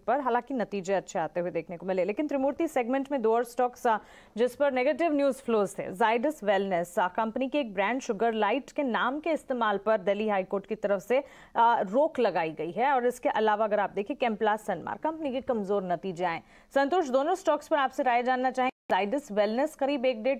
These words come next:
परसेंट की तेजी कल देख रहा था, Chemplast में बिकवाली थी और नतीजे भी कमजोर आए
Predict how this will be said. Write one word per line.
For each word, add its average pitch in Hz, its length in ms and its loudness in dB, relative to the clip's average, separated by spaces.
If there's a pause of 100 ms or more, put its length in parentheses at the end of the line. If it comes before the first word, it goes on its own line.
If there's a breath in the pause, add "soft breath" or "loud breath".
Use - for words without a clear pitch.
परसेंट 262 340 -2
की 277 60 -2
तेजी 233 320 0
कल 247 180 0
देख 196 220 -2
रहा 196 140 2
था, 233 200 0 (280 soft breath)
Chemplast 294 460 2
में 330 160 0
बिकवाली 220 460 0
थी 320 200 0
और 277 180 2
नतीजे 240 380 0
भी 208 100 0
कमजोर 175 400 -4
आए 147 180 -8